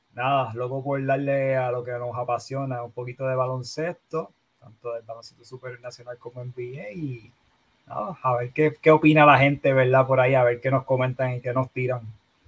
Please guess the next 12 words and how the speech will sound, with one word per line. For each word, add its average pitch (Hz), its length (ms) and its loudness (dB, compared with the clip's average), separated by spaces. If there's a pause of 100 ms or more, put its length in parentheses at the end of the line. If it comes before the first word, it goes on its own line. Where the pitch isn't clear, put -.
(140)
en 123 100 -14
base 120 240 -6
a 127 40 -6
los 123 100 -8
comentarios 123 460 -6
controversiales 131 600 0
que 123 120 -6
podemos 120 320 -6
decir 123 200 -4
en 120 100 -6
este 120 160 -10
episodio. 110 460 -10